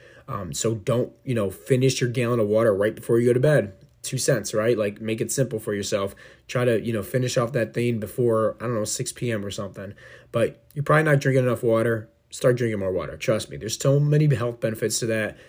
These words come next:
and you'll feel more energized just by drinking more water. Um, number six is stress management, which is super important because at the end of the day, um, everybody thinks stress is just, like, drama at home with their spouse or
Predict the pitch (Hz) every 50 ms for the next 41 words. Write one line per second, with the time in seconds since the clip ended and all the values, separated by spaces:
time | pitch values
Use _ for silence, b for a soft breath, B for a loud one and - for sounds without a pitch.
0 | B B B B 135 143 156 156 139 120 104 104 - - 143 131 110 101 - -
1 | - 139 139 127 127 123 117 107 - 110 113 113 110 107 113 110 95 95 - -
2 | - - 110 - - 107 104 110 - 107 101 104 98 98 95 95 95 92 87 82
3 | 78 69 69 - - _ _ B B B B B B B B B B 117 113 110
4 | 107 101 - 120 143 147 147 139 - - - - 160 202 - - - - B B
5 | B B B B - 107 98 - - - - 123 117 120 - - 147 131 123 127
6 | 135 131 135 135 143 151 143 113 117 - - 107 92 - - - - 165 160 147
7 | 120 107 101 - - 101 101 - - 101 104 - - B B B B B B -
8 | 120 123 127 120 123 113 117 117 123 143 151 143 139 123 117 117 113 117 123 131
9 | 127 b b b b b - 113 104 101 98 95 90 87 87 87 87 - - 117
10 | 135 139 143 135 131 - 135 120 - - - - 127 113 113 - - 120 110 113
11 | 110 - - 104 104 101 - 123 113 110 117 117 123 113 87 80 98 120 120 117
12 | - - 90 - - - - 127 127 131 135 131 127 123 - 117 104 98 92